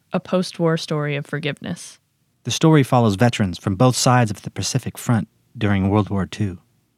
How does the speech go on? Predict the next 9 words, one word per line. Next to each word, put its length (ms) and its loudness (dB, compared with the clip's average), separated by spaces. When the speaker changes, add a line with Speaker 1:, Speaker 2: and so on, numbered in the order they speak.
Speaker 2:
and 120 0
how 100 6
the 80 0
keepsakes 720 -4
that 100 -2
soldiers 420 2
took 240 0
from 160 0
enemies 480 0